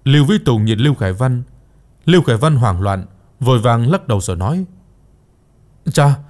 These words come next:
con, con không làm gì hết. Bọn họ muốn đòi tiền chúng ta đấy. Cha, cha đừng có tin bọn họ." <laughs> "Tiểu tử, tuổi còn nhỏ mà không lo học hành, lại đi làm điều ác.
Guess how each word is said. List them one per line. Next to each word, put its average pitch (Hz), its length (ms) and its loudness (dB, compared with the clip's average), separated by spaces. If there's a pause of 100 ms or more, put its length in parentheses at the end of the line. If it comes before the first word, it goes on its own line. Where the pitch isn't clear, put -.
(400)
con, 160 300 2
con 170 120 0
không 165 180 2
làm 117 160 2
gì 107 140 0
hết. 185 160 0 (560)
Bọn 139 180 2
họ 123 160 2
muốn 180 160 2
đòi 135 160 2
tiền 113 260 0
chúng 170 140 -2
ta 156 100 0
đấy. 180 220 0 (420)
Cha, 156 220 2
cha 170 140 0
đừng 135 160 2
có 185 80 0
tin 160 200 0
bọn 110 120 0
họ." 104 220 -2 (2500)
<laughs> 151 60 4 (920)
"Tiểu 139 160 4
tử, 107 280 -2 (540)
tuổi 135 160 2
còn 120 200 0
nhỏ 104 260 0 (100)
mà 117 140 -2
không 170 200 -2
lo 160 80 2
học 120 220 0
hành, 101 240 -4 (540)
lại 135 200 2
đi 185 120 0
làm 123 220 0
điều 113 140 -2
ác. 185 220 -4